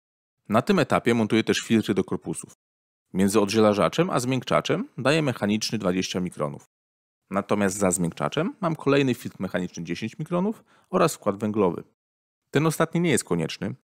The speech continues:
Miałem do wykorzystania trzy korpusy, więc postanowiłem go dołożyć. Na koniec umieszczam świetlówkę wewnątrz osłony kwarcowej.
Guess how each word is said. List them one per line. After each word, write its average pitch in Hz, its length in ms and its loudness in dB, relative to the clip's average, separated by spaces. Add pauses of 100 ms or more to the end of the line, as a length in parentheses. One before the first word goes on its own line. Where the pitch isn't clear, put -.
(320)
Miałem 120 240 2
do 123 120 2
wykorzystania 117 500 -2
trzy - 180 -4
korpusy, 123 580 -2 (220)
więc 190 200 4
postanowiłem 104 480 2
go 98 100 2
dołożyć. 85 380 0 (680)
Na 165 120 2
koniec 90 360 -2
umieszczam 175 380 2
świetlówkę 104 460 -2
wewnątrz 104 380 0
osłony 80 320 -4
kwarcowej. 80 540 -4